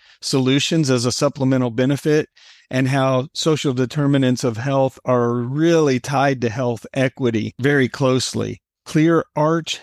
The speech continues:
Health, with the solutions that we have integrating pers and remote patient monitoring,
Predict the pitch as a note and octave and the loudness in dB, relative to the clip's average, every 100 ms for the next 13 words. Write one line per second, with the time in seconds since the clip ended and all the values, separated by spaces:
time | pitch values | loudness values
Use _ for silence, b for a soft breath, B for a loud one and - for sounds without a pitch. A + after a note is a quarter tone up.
0 | - E3 D#3 B2 A#2 - _ _ _ _ | -6 -2 0 0 -2 -6 _ _ _ _
1 | _ _ - C3+ - C3 B2+ - B2+ D3 | _ _ -2 -2 0 0 0 0 0 0
2 | D#3 F3 C#3+ C#3 C3+ D3 D#3 C3+ A#2+ A#2+ | 0 0 0 -2 -2 0 2 2 0 0
3 | - E3 E3+ B2 B2 A#2+ A#2+ A#2+ A#2 _ | 0 0 0 0 0 0 0 -2 -4 _
4 | - C#3+ C#3+ D3 D3 - _ - C3+ C#3+ | -6 0 0 0 -2 -8 _ -2 2 2
5 | D3 D3 - _ _ _ _ _ _ _ | 2 0 -4 _ _ _ _ _ _ _
6 | - A#2 C3 D3 - D#3 C#3 C#3 B2+ C#3+ | -8 0 2 0 0 0 0 -2 -2 0
7 | D3+ C3 B2 A#2 | 0 -2 -2 -4